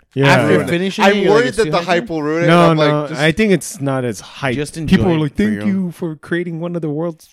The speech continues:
Speaker 1: best."
Speaker 3: It's, I think the inter-, interesting part is it was how long of a journey it's been. Like, he's been working on this for eleven years. To conclude something that you've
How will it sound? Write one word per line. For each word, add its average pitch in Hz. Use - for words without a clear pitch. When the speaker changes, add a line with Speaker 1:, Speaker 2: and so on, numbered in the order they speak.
Speaker 1:
best." -
Speaker 3:
It's, 277
I 240
think -
the 226
inter-, 208
interesting 202
part 190
is 165
it 160
was 151
how 165
long 139
of 127
a 127
journey 120
it's 147
been. 175
Like, 135
he's 143
been 135
working 131
on 135
this 135
for 139
eleven 139
years. 147
To -
conclude 127
something 143
that 135
you've 123